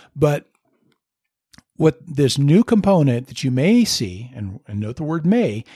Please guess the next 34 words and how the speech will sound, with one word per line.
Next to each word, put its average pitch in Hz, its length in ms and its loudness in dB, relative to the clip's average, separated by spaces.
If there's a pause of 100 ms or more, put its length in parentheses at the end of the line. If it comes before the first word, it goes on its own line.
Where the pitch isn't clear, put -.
(120)
as - 120 -8
part 139 220 -2
of 151 80 -2
your 185 140 0
earnings 196 380 2
takes - 260 -2
into 151 200 2
account 120 300 -4
many 190 240 4
factors 123 440 -4
such 127 200 -4
as 120 140 -8
low, 131 320 0 (460)
lower 117 180 -2
base 160 320 -2
fares 180 480 0 (260)
and 117 160 -4
total 160 240 0
time 151 360 0
and 175 120 4
distance, 117 540 -4
including 214 480 -2
the 254 100 4
time 185 280 0
you 175 60 0
spent 160 280 -6
traveling 139 400 -4
to 131 80 -4
the 127 100 -4
restaurant. 101 600 -8 (260)
And 117 220 0
this 220 240 4
helps 160 360 -2
make 127 380 0